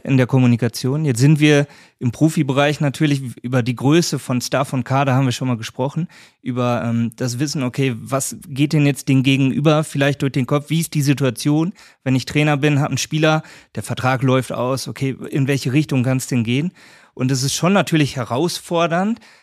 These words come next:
das alles zu moderieren und da auch auf jeden Einzelnen wirklich einzugehen und das auch noch in einem Bereich, wo wir jetzt nicht in einem Leistungszentrum sind und die haben alle eine gleiche Altersstruktur, sondern wir haben ja ganz unterschiedliche Generationen, Generationswechsel,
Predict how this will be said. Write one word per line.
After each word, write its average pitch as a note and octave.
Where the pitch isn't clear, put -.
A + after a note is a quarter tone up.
das C#3
alles C3+
zu -
moderieren A#2+
und B2
da C3
auch C#3
auf C3
jeden D3
Einzelnen C#3+
wirklich C#3
einzugehen D#3
und C#3
das D3+
auch D3
noch D3+
in D3+
einem D3
Bereich, C3
wo C#3
wir C#3+
jetzt C#3
nicht D#3
in D3+
einem C3+
Leistungszentrum D#3
sind F3
und D3+
die C3
haben C3+
alle C#3
eine C#3
gleiche C3+
Altersstruktur, D3+
sondern C#3
wir B2+
haben C3+
ja C#3+
ganz C#3
unterschiedliche C#3
Generationen, B2+
Generationswechsel, B2+